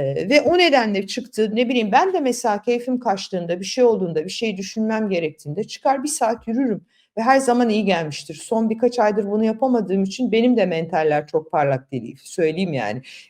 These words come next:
Yürümek insan zihnini çok açabilen bir şey gerçekten de. Ee, o gün, e, bir şey imzalatmışlar hukuk ofisinde. Asistan olarak çalışıyor aslında peyzaj mimarı biliyorsunuz.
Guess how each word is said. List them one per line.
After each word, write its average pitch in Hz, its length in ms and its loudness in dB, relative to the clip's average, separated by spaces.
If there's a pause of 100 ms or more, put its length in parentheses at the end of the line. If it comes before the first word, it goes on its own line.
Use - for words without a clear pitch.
Yürümek 214 460 -2
insan 208 500 -2
zihnini 208 640 -2
çok - 260 0
açabilen 208 560 2
bir - 40 -4
şey 160 220 -2
gerçekten 135 640 -2
de. 277 180 2 (540)
Ee, 185 220 6
o 330 160 8
gün, 339 320 4 (140)
e, 302 120 -2
bir 311 160 0
şey 403 280 6
imzalatmışlar 160 880 2
hukuk 165 280 -10
ofisinde. 147 680 -4
Asistan - 440 -4
olarak 131 360 -2
çalışıyor 226 460 2
aslında 185 400 0
peyzaj 196 480 0
mimarı 226 480 0
biliyorsunuz. 240 580 -2